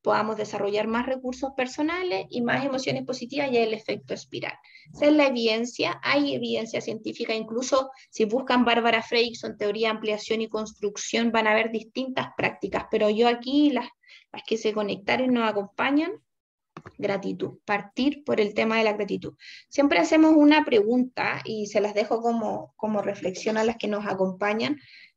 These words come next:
de cuál, ha-, eh, y es bueno poder pensarlo, ¿cuál de estas emociones es, es, me es más fácil experimentar y cuál me es más difícil experimentar?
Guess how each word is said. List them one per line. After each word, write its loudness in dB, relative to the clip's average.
de 6
cuál, 4
ha-, 2
eh, 2
y 2
es 0
bueno 2
poder 0
pensarlo, -2
¿cuál 4
de 0
estas -4
emociones -4
es, -20
es, 4
me 4
es 2
más 4
fácil -2
experimentar 0
y -4
cuál -2
me 0
es -4
más -4
difícil -10
experimentar? -14